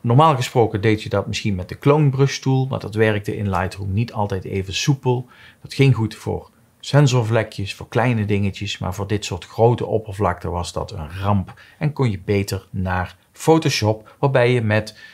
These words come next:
eh, verwijderen met behoud van inhoud dit vrij makkelijk weg kon halen. Nou, verwijderen met behoud van inhoud, die zit nu ook hier bij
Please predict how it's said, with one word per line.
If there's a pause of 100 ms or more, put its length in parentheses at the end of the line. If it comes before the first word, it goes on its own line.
(260)
eh,
verwijderen
met
behoud
van
inhoud
dit (160)
vrij
makkelijk (120)
weg
kon
halen. (480)
Nou,
verwijderen
met
behoud
van
inhoud, (280)
die
zit (100)
nu (220)
ook
hier
bij